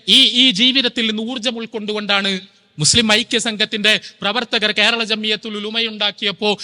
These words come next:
അതിന്റെ ഒന്നാമത്തെ അധ്യക്ഷനായി വക്കം അബ്ദുൽ ഖാദർ മൗലവിയെ നിശ്ചയിക്കുന്നത്. നമ്മൾ വക്കം മൗലവിയും രാമകൃഷ്ണ പിള്ളയും തമ്മിലുള്ള ബന്ധത്തെക്കുറിച്ചൊക്കെ ഒരുപാട് കാര്യങ്ങൾ പറയും. അതില് പലപ്പോഴും നമ്മൾ പറയാതെ പോകുന്ന ഒരു കാര്യമുണ്ട്. ആയിരത്തി തൊള്ളായിരത്തി പതിനഞ്ചിൽ സ്വദേശാഭിമാനി നിരോധിക്കപ്പെട്ട്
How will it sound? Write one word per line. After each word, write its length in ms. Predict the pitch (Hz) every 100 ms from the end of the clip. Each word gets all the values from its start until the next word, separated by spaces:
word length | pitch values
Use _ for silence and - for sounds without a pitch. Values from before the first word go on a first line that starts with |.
| - 165
അതിന്റെ 300 | 175 220 208
ഒന്നാമത്തെ 520 | 202 214 214 208 214
അധ്യക്ഷനായി 760 | 180 160 233 - 208 196 196 - -
വക്കം 280 | 175 - 214
അബ്ദുൽ 260 | 202 202 208
ഖാദർ 220 | 208 202
മൗലവിയെ 360 | 190 196 185 196
നിശ്ചയിക്കുന്നത്. 720 | 190 - 208 196 - 180 151 _ _ 147
നമ്മൾ 160 | 185
വക്കം 260 | 196 - 214
മൗലവിയും 400 | 220 214 208 208
രാമകൃഷ്ണ 480 | 196 214 214 202 214
പിള്ളയും 420 | 202 208 208 202 - -
തമ്മിലുള്ള 280 | 175 214 214
ബന്ധത്തെക്കുറിച്ചൊക്കെ 760 | 185 208 208 208 202 - 220
ഒരുപാട് 360 | 196 185 202 202 190
കാര്യങ്ങൾ 280 | 190 196 202
പറയും. 400 | 196 190 180 - - _ -
അതില് 380 | 160 208 214 220 - -
പലപ്പോഴും 400 | 180 185 226 240
നമ്മൾ 200 | 220 220 208
പറയാതെ 420 | 196 214 233 240
പോകുന്ന 300 | 214 208 208
ഒരു 80 | 196
കാര്യമുണ്ട്. 460 | 196 214 208 185 143 _ _ 139
ആയിരത്തി 340 | 180 226 226
തൊള്ളായിരത്തി 500 | 214 208 208 208 214 -
പതിനഞ്ചിൽ 520 | 202 220 233 190 135
സ്വദേശാഭിമാനി 800 | - 175 208 208 214 208 202 208
നിരോധിക്കപ്പെട്ട് 840 | 196 208 214 214 220 202 180 208